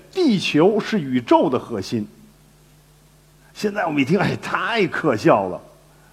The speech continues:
这个概念已经在这个人类的这个文明史上延续了几千年了，但是人们仍然去这样去做。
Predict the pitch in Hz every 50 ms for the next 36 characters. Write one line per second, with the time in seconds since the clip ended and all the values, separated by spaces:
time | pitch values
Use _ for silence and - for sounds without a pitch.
0 | _ _ - - _ _ _ _ _ _ _ _ _ _ _ _ _ _ _ _
1 | _ _ _ _ _ - - - - - - 302 302 262 196 196 190 165 240 220
2 | 202 185 180 170 170 160 147 135 135 135 135 180 226 196 170 156 214 214 190 156
3 | 139 139 135 190 190 156 143 139 131 123 139 151 180 202 202 190 156 139 147 143
4 | 156 143 151 143 160 175 185 185 185 190 175 - - 120 104 127 131 123 120 131
5 | 165 202 214 202 - 185 131 113 - - 104 98 - - 202 190 170 180 170 120
6 | - - - - - - - - _ _ _ _ _ _ _ _ _ _ _ _
7 | _ _ - - - 269 254 208 175 185 156 151 208 220 202 175 170 220 294 370
8 | 392 339 - 127 110 107 - - 104 - 82 80 - _ _ - 160 143 90 85
9 | 90 - 101 82 - 95 80